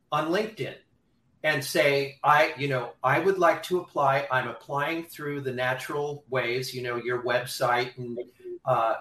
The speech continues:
y-, your, uh, career section of your website or your job section of your website, and I would like to send you a video resume. What do you recommend?"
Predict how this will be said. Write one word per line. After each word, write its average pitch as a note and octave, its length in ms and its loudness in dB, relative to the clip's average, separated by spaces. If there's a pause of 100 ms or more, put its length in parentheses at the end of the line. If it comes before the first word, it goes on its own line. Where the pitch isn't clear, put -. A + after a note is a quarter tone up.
y-, B2 80 -4 (140)
your, A2+ 340 -2 (160)
uh, - 340 -4 (520)
career C3+ 680 2 (160)
section D3+ 480 2
of B2+ 140 0
your B2+ 140 2
website B2 500 0
or A2+ 100 -2
your G#2+ 140 -4
job A#2+ 320 0
section A#2+ 400 -6
of A#2 140 -6
your A2 160 -6
website, A#2 600 0 (540)
and C#3 140 4
I D#3 140 10
would G3 160 6
like C#3 200 4
to E3+ 100 -2
send B2+ 320 -2
you C#3 140 2
a C3 120 0
video C3+ 400 2
resume. C3 640 0 (320)
What D3 280 0
do D#3+ 100 -4
you D#3+ 180 2
recommend?" B2 540 2